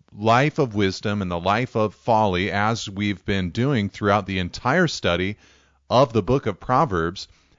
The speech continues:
as we consider it, especially in this chapter, we must remember in our New Testament context the full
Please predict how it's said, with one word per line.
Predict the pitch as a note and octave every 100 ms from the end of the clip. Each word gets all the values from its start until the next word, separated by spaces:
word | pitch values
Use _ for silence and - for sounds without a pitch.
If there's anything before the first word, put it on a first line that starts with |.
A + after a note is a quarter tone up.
| -
as | G2
we | A2+ A#2+
consider | A#2+ A2 F3 F#3+ D#3
it, |
especially | A#2+ - C#3 D3 - G#2+ G#2+
in | A2+
this | A2+
chapter, | - D#3 F3+ D3+ A#2
we | C#3 G3
must | D#3+ - A#2+
remember | A#2 D3+ D3 G2+
in | A#2
our | A#2 G#2+
New | A2 C#3+
Testament | E3 C#3 B2+ - G#2+ G2+
context | - A#2+ C#3 G#2+ G2 -
the | G#2+
full | - - C3+ D3 F3+